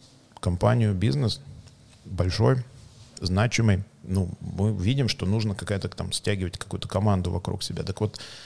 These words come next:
главная ценность предпринимателя в мире, что он может создать эту точку приложения и сказать: "Ребят, смотрите, вот тут есть точка,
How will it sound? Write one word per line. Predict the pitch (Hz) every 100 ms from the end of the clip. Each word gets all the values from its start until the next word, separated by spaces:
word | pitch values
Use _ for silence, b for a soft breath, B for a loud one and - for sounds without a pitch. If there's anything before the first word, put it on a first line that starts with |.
| B B B _ - - - - -
главная | 92 104 104 104 147 123 104 92 - - - _ _
ценность | - 127 101 90
предпринимателя | - - - 104 110 95 90
в | 151
мире, | 226
что | 208 -
он | 120
может | 135 156 143
создать | - 127 151 120 -
эту | 98 90
точку | 110 - -
приложения | - 92 101 170 220 147
и |
сказать: | - 104 95
"Ребят, | 113 120 90
смотрите, | 110 113 113 -
вот | 92 -
тут | 92 -
есть | 107 -
точка, | 233 - -